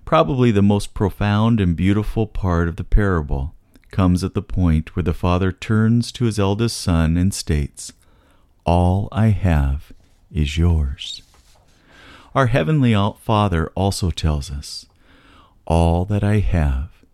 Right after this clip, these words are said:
is yours." We were not told at the end of the parable if the elder son went in to the party, if he rejected his father's invitation,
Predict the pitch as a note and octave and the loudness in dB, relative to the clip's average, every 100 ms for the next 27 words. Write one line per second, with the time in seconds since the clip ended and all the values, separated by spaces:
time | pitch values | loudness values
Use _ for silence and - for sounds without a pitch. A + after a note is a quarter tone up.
0 | _ _ _ _ F2+ C#2+ - D#2+ C#2+ C2+ | _ _ _ _ -6 -4 -2 0 -2 -6
1 | D2 - - _ _ _ _ _ _ _ | -10 -16 -16 _ _ _ _ _ _ _
2 | _ _ _ - - - - _ - D#3 | _ _ _ -20 -20 -20 -20 _ 0 2
3 | C#3 C#3 D3 - - C3 B2 A2+ G#2+ G2 | 2 2 0 -4 -2 0 2 0 0 2
4 | G#2 G2+ - A2 G2 F2 D#2 D#2+ E2 - | 2 0 -2 0 2 2 0 0 -2 0
5 | E2+ E2 F2 F#2 - F2+ E2+ E2 F2 F2 | 0 0 0 -2 -2 0 2 2 0 2
6 | E2 E2 D#2+ - D#2+ - D#2+ D#2 C#2 C#2 | 2 2 0 -4 -2 0 0 0 -2 -4
7 | E2 _ _ _ - F2+ F2 F2+ E2+ F#2+ | -8 _ _ _ -6 0 0 2 0 0
8 | F#2 - G2+ G2 - F2 E2+ F2 E2 F2+ | -2 -4 -6 -6 -4 -2 0 -2 0 0
9 | F2+ - D2+ C#2 - C#2 | -2 -2 -4 -4 -6 -6